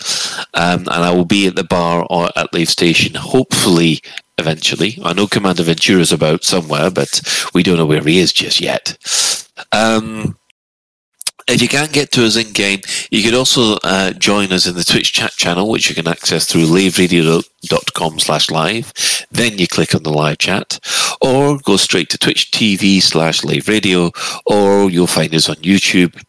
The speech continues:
Lave Radio, or Twitter and Facebook. So we're all, we're all socially, I can't think of the proper term for it, but never mind. Um,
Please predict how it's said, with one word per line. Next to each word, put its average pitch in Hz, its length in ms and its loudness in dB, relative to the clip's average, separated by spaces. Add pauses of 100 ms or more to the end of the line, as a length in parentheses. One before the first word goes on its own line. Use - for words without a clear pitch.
Lave 80 300 0
Radio, 87 500 4
or 71 320 0 (340)
Twitter 87 460 2 (100)
and 104 260 0
Facebook. - 600 -2
So 80 340 2 (440)
we're - 180 4
all, 87 580 2 (840)
we're 87 160 4
all 87 140 2
socially, 104 1080 2 (1500)
I - 60 -2
can't - 340 -4
think - 240 -2
of - 60 -4
the - 100 0
proper 92 460 0 (100)
term 131 260 0
for - 200 -4
it, 64 100 -4
but 131 100 -2
never 104 180 0
mind. 76 240 -4 (500)
Um, 90 520 -2